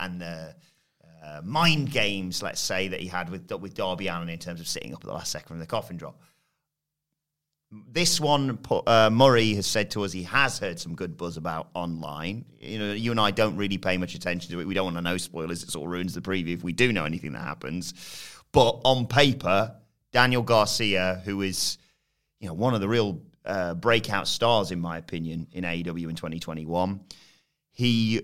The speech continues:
it should be a great learning experience, not to patronize him, but it should be a great learning experience getting in the ring with Punk.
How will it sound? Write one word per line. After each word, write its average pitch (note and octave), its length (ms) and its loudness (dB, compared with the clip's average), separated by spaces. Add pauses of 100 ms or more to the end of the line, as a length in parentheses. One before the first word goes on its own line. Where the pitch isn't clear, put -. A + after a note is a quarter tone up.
(160)
it A2+ 160 2
should A2+ 140 2
be A2 120 4
a G2+ 40 0
great C3+ 300 8
learning B2+ 440 6
experience, G#2+ 500 -2
not G#2+ 140 -6
to F2 80 -10
patronize E2+ 600 -4
him, F2+ 120 0
but F2+ 100 -2
it F#2 40 -2
should E2+ 120 -4
be G2 80 -4
a F#2+ 40 -2
great B2 240 4
learning A2 280 2
experience E2 340 -6
getting F2+ 220 0
in - 20 -2
the F2+ 80 0
ring F2 160 -2
with F2 180 -6
Punk. F2+ 320 -6